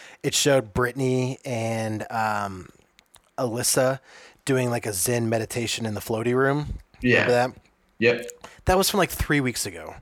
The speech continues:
Speaker 1: That was
Speaker 2: Oh,
Speaker 1: from
Speaker 2: hmm.
Speaker 1: before Dyer Fest, when Terrence and Alyssa hurt their backs deadlifting with Monty.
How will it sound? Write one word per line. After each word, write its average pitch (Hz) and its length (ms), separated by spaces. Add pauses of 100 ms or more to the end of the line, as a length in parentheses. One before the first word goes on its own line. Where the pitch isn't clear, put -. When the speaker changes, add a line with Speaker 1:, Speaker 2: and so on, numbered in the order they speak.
(480)
Speaker 1:
That 156 180
was 170 180
Speaker 2:
Oh, 156 60
Speaker 1:
from 147 420
Speaker 2:
hmm. - 180 (640)
Speaker 1:
before 156 380
Dyer 117 320
Fest, - 460
when 123 240
Terrence 131 440
and 123 100
Alyssa 113 360
hurt 123 180
their 117 120
backs 110 380
deadlifting 110 480
with 101 160
Monty. 101 580